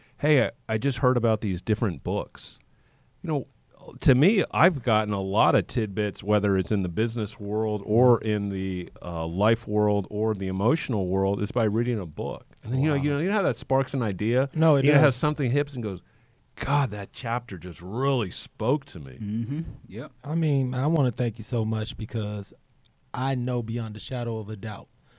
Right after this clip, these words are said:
Speaker 3: that there's gonna be members of our audience that hear your words today and are inspired and motivated to make a change.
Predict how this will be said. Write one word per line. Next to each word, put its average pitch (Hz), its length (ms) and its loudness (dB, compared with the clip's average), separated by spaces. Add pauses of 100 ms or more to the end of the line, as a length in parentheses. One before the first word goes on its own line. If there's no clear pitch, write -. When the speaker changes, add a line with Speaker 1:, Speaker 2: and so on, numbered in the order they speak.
(260)
Speaker 3:
that 117 180 0
there's 139 260 4
gonna 127 220 0
be 117 200 0
members 127 380 -2
of 120 120 -6
our 123 140 -2
audience 113 640 -6 (380)
that 113 300 -6
hear 131 340 2
your 123 220 0
words 120 300 -2
today 113 280 -4
and 107 100 -6
are 104 200 -6
inspired 123 580 -4
and 110 120 -6
motivated 113 580 -2
to 110 80 -12
make 110 200 -8
a 92 40 -16
change. - 540 -16